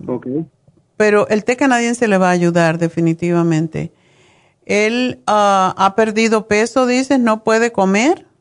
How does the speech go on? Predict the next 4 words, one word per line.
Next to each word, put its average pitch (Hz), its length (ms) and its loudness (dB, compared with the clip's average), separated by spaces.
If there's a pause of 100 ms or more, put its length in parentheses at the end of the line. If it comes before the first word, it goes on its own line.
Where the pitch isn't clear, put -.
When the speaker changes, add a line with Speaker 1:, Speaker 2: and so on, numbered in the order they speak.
Speaker 2:
o 208 160 -2
sí 196 180 -6
come? 160 500 0 (960)
Speaker 1:
Ah, 151 320 0